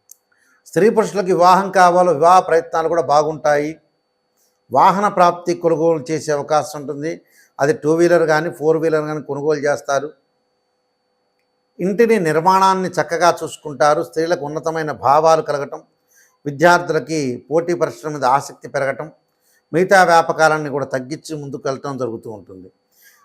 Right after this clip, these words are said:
అంటే ఇవన్నీ కూడా ఆటంకం లేకుండా జరుగుతుంటుంది. కొన్ని ఆటంకాలు కలుగుతాయి. ఆ ఆటంకాలు కలిగేవి ఏమిటి? అనారోగ్యము,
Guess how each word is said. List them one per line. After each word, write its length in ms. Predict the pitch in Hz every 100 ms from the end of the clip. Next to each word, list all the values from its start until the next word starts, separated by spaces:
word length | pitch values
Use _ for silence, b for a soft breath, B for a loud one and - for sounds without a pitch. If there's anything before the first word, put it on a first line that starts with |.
| -
అంటే 220 | 190 262
ఇవన్నీ 480 | 185 147 190 233 262
కూడా 240 | 262 262
ఆటంకం 600 | 220 175 - 226 226 220
లేకుండా 300 | 208 208 196
జరుగుతుంటుంది. 680 | 170 170 175 151 127 107 90 _ _ _ _ _
కొన్ని 200 | 220 247
ఆటంకాలు 600 | 180 226 277 277 277 269
కలుగుతాయి. 420 | 254 214 220 202 185
ఆ 100 | 156
ఆటంకాలు 640 | 165 202 254 247 247 240
కలిగేవి 500 | 233 226 220 226 208
ఏమిటి? 640 | 214 190 202 208 214 208 - _ _ _ _ -
అనారోగ్యము, 1040 | 143 196 214 208 190 156 170 175 180 -